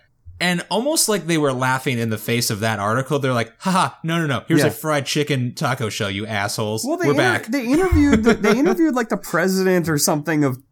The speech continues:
Speaker 2: of Taco Bell, and he was like, "Are you guys insane? Like, yeah, okay, we use real food and we put vegetables on it, but, like,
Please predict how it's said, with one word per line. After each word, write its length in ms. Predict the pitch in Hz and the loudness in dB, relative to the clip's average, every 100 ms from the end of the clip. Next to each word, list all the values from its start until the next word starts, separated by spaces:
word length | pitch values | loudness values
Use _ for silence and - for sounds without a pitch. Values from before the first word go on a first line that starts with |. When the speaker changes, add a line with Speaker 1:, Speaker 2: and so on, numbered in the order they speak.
| - | -4
Speaker 2:
of 300 | 151 143 127 | -2 0 0
Taco 360 | 160 156 160 | 0 0 -2
Bell, 300 | 131 147 156 | -2 0 2
and 100 | 147 | 2
he 80 | 156 | 2
was 200 | 165 160 | 0 -2
like, 260 | 156 - - _ _ _ - | -4 -6 -12 _ _ _ -4
"Are 80 | 170 | -2
you 140 | 226 | 0
guys 260 | 285 294 269 | 0 0 0
insane? 840 | 226 156 - 147 135 175 214 226 | 0 2 0 2 2 2 0 -2
Like, 240 | 190 180 170 | 0 0 0
yeah, 320 | 214 214 151 | 0 2 2
okay, 280 | 147 151 175 | 0 0 2
we 140 | 160 | 2
use 400 | 160 156 175 190 | 0 0 2 0
real 320 | 160 156 160 143 | 0 0 2 0
food 520 | - 131 135 147 160 | 0 2 4 4 2
and 320 | - 131 131 | 0 2 2
we 120 | 131 | 2
put 280 | 123 180 123 | 0 -4 -2
vegetables 540 | 120 120 - 175 185 | -4 -6 -8 -4 -2
on 180 | 202 208 | -2 -4
it, 160 | 208 202 | -6 -6
but, 140 | 208 | -6
like, 320 | 170 185 180 | -2 -2 -2